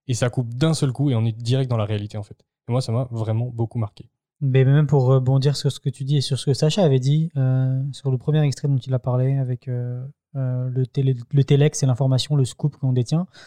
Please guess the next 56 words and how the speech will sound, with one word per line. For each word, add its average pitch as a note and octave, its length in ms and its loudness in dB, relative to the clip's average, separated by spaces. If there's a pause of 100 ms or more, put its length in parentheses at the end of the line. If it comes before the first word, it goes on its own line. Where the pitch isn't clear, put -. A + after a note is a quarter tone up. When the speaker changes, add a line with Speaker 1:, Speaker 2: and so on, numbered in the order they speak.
(260)
Speaker 2:
il C#3 60 0
y - 20 6
a C3+ 60 6
un C3 80 4
flashback D3 440 2
dans C3+ 100 4
le A#2+ 60 2
film E3 200 0
qui B2 200 0
est A#2+ 40 -2
super D3+ 480 -2
important. D3+ 580 -2
C'est, C3+ 340 0
euh, C3 120 2
tu C3 160 -6
vois D3 460 4
Riccardo C#3 360 0
Kapuscinski C3 560 -4
en D#3 60 2
train C#3 160 -2
de C3+ 60 0
donner B2+ 180 0
cours D#3 320 -4 (420)
à C3+ 80 0
des B2 160 0
étudiants C3+ 360 0
dans C3+ 120 2
un B2 80 2
amphithéâtre C3 540 -4 (580)
et C3 100 4
là, D#3+ 140 4
il - 20 6
y D#3+ 40 6
a C#3+ 60 6
un C3+ 100 4
de A#2+ 40 -2
ses C#3+ 120 0
étudiants C3+ 300 2
qui C3 180 -2
se - 160 -6
lève D#3 200 4
et C3+ 80 2
qui C3 160 -4
lui B2+ 120 0
dit, « C3 480 0 (160)
Mais C3+ 220 2
en C3 80 2
fait, F#3 220 -2
si C#3 280 0
vous, C#3 180 0
vous C#3 220 2
étiez C3 200 0
pas D3 160 0
sur C3+ 200 0
le B2 80 2
terrain, B2+ 340 -2